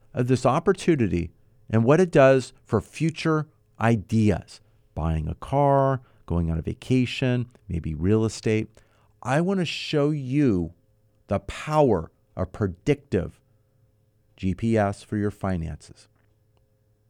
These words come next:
Yeah, future stuff. Should you take Social Security?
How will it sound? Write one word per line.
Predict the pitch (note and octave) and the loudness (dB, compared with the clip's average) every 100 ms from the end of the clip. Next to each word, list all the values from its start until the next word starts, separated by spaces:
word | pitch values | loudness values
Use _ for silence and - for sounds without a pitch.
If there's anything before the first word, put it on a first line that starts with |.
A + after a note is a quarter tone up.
| _ _ - | _ _ -4
Yeah, | C#3 E3 | 0 0
future | A2 C#3 C#3+ D3 | -2 -4 -4 -8
stuff. | - D#3+ D#3+ - _ _ _ _ | -10 -10 -12 -18 _ _ _ _
Should | - G#2+ F2+ | -8 -8 -6
you | |
take | - B2 | -6 -6
Social | - C3 - | -4 -8 -8
Security? | - - C3 C#3 D#3 | -16 -8 -8 -8 -12